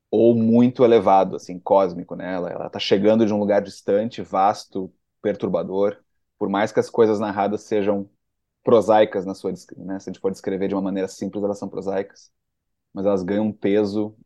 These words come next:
metafísico, um peso cósmico, assim. E, enfim, é muito fácil ten-, tentar fazer isso e se dar mal, né? Escorregar, porque a gente soa realmente solene, patético, pedante, ingênuo, né? Mas o McCarthy, mesmo quando é,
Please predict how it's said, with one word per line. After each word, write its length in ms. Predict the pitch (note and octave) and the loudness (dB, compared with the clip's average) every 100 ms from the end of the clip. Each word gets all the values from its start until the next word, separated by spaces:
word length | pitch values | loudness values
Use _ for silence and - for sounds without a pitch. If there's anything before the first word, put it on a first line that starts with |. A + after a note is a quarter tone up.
| _ | _
metafísico, 880 | F#2+ F#2+ G2+ - - G2+ G#2+ F2+ F#2+ | -10 -8 -8 -10 -6 -2 -2 -4 -8
um 20 | |
peso 220 | F#2 F#2 | -8 -8
cósmico, 560 | F#2+ F2+ F2 G2 F2+ - | -4 -4 -2 -2 -4 -14
assim. 220 | - F#2+ _ _ _ _ - | -18 -18 _ _ _ _ -8
E, 140 | G#2 | -6
enfim, 220 | F3 - D#3 | -4 0 2
é 60 | |
muito 260 | A2 B2+ E3 | 4 2 0
fácil 360 | - C#3 - | 2 2 2
ten-, 180 | B2 F2+ - _ _ | -6 -6 -8 _ _
tentar 260 | A2+ G#2 A2+ | -6 -2 2
fazer 280 | A#2 G2+ G2 | 2 2 0
isso 240 | A2 - | -2 -4
e 40 | B2+ | -6
se 100 | B2 | -2
dar 120 | B2+ | 0
mal, 240 | G2 F#2+ | 0 -2
né? 120 | E2+ - _ _ _ _ _ _ - | -6 -14 _ _ _ _ _ _ -18
Escorregar, 720 | - - F#2+ G#2 G2 G2+ F2+ | -18 -6 -2 0 2 2 0
porque 220 | - - | -8 -12
a 60 | E2+ | -12
gente 220 | F2 - | -12 -16
soa 480 | - F#2+ F#2 F#2+ G2 | -10 -4 -2 0 0
realmente 480 | G2 F#2+ F#2+ - G#2 | -2 -2 -6 -10 -6
solene, 540 | - C#3 G#2 A2 E2+ | -2 2 2 0 -6
patético, 880 | F2 F2+ E2+ F#2 - - - E2 - | -10 -6 -2 -2 -2 -10 -14 -14 -10
pedante, 800 | F#2+ F#2 F#2+ - - - - E2 _ _ _ | -6 -4 -6 -8 -12 -18 -18 -20 _ _ _
ingênuo, 640 | G#2 A2 - G2+ A2 F#2+ - | -6 -6 -2 2 2 0 -8
né? 180 | - - _ _ _ _ _ - | -14 -20 _ _ _ _ _ -4
Mas 120 | A2 | 0
o 40 | C3 | 2
McCarthy, 500 | B2+ - C#3 D3+ D3 | 0 0 2 2 2
mesmo 260 | C3+ D#3 F3 | 0 0 -2
quando 280 | E3 B2+ | 0 4
é, 220 | G#2 B2+ | 4 2